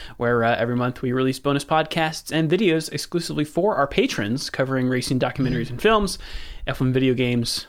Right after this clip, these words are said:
priors, uh, primers for other racing series, that is, and, uh, a lot of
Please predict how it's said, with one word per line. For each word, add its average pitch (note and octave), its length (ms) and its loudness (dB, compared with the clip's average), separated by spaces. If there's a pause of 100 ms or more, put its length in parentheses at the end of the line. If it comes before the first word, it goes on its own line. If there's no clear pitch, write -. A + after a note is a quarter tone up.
(100)
priors, A#2+ 680 -2
uh, A2+ 160 0
primers D3 520 2
for - 240 -2
other A2+ 440 2
racing B2 260 -2
series, A#2+ 400 -4
that A2 160 -4
is, A#2+ 180 -4
and, A#2 280 -2
uh, A#2+ 160 0
a C#3+ 80 0
lot G#3 180 0
of - 160 -6